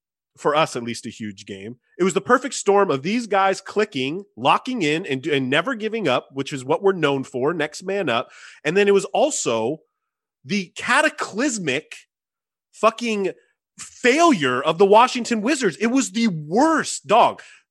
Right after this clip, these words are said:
The worst second half I'd ever seen. I said the first half of basketball, the Clippers, was horrible. That second half, dude, when they took the foot off the gas, they, it, it's,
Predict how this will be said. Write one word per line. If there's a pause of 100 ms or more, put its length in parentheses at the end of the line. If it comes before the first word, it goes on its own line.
The
worst
second
half
I'd
ever
seen.
I
said
the
first
half (400)
of
basketball,
the
Clippers,
was (160)
horrible. (200)
That
second
half,
dude,
when
they
took
the
foot
off
the
gas, (460)
they,
it,
it's,